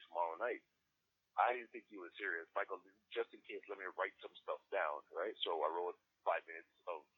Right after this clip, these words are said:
some jokes I had. And then this guy at work, like, "I'm coming to get you tonight. I'll pick you up at six o'clock." And I'm like, "This guy doesn't know where I live and stuff." He got everything, came pick me up, and we went down. And it was,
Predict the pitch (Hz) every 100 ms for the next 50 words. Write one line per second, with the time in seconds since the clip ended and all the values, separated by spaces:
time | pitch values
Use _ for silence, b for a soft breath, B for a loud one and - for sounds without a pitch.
0 | _ 85 85 82 76 - 78 69 73 87
1 | - _ _ _ _ _ _ 92 82 80
2 | 82 80 _ - - 90 78 76 78 -
3 | _ _ 92 92 92 98 - 80 - -
4 | 95 92 98 95 95 90 87 - _ 90
5 | - - 92 - - 107 - 95 80 76
6 | - 80 73 - - - - _ _ _
7 | _ _ - 101 92 98 90 76 78 92
8 | 87 - 101 101 90 92 117 101 92 -
9 | 73 85 _ - 117 123 98 92 101 -
10 | - 87 82 90 - 98 85 85 - _
11 | _ _ _ _ _ 85 87 80 95